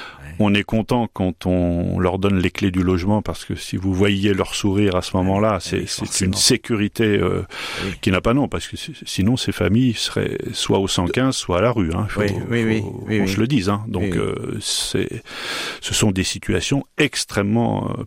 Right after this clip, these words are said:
Speaker 2: pénible et précaire. Et
Speaker 1: C'est
Speaker 2: on est content quand elles nous rendent les clés, parce que là, ça veut dire qu'elles ont
Speaker 1: Et c'est
Speaker 2: franchi
Speaker 1: ga-,
Speaker 2: tous les obstacles.
Speaker 1: c'est, c'est gagné. D'ailleurs, ça m'amène à une question que j'aurais dû vous poser au début. Euh, les familles que vous, euh,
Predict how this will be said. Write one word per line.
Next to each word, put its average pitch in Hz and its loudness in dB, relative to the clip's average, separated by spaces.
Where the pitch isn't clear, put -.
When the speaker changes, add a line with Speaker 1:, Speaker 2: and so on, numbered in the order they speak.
Speaker 2:
pénible 104 2
et 95 4
précaire. - -4
Et 151 4
Speaker 1:
C'est 139 4
Speaker 2:
on 123 2
est 104 2
content 135 0
quand - -2
elles 104 4
nous 98 4
rendent 104 2
les 90 2
clés, 131 2
parce - -6
que - 0
là, 107 4
ça 101 -2
veut 85 2
dire 98 0
qu'elles 85 -2
ont 92 2
Speaker 1:
Et 95 -4
c'est - 2
Speaker 2:
franchi 127 2
Speaker 1:
ga-, 127 0
Speaker 2:
tous 123 2
les 113 2
obstacles. - 0
Speaker 1:
c'est, - -14
c'est 98 2
gagné. 113 2
D'ailleurs, 131 2
ça - 0
m'amène 135 0
à 127 -4
une 120 -6
question 135 0
que 110 -2
j'aurais 117 2
dû 131 -4
vous 131 0
poser 113 0
au 110 2
début. 127 2
Euh, 120 4
les 143 2
familles 143 -2
que - -4
vous, 107 -2
euh, - -8